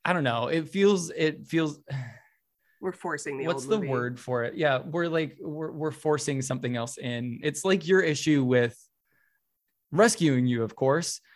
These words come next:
Speaker 1: Like, did we really need that?
Speaker 2: Right. It's like a callback that's not necessary.
Speaker 1: Yeah.
Speaker 2: Yeah.
Speaker 1: Like, we, that's the last time he saw Dolores face to face,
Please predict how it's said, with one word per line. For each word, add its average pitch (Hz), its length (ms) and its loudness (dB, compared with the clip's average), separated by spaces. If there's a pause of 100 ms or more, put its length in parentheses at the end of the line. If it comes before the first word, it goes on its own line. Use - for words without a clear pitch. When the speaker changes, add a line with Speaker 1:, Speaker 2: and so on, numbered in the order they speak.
(140)
Speaker 1:
Like, 131 260 -2 (180)
did 170 220 -4
we 190 140 0
really 190 260 4
need 160 240 0
that? 165 320 0 (100)
Speaker 2:
Right. 202 480 2 (220)
It's 208 160 -4
like 202 140 2
a 185 80 2
callback 170 420 -2
that's - 200 -12
not 127 180 -6
necessary. - 720 -14 (320)
Speaker 1:
Yeah. 160 320 0 (400)
Speaker 2:
Yeah. - 200 -8 (400)
Speaker 1:
Like, 143 180 -4
we, 147 320 -2 (400)
that's 156 300 2
the 151 120 0
last 143 300 2
time 143 160 0
he 135 140 -2
saw 170 260 2
Dolores 117 480 -2
face 120 220 -6
to 113 100 -8
face, - 480 -8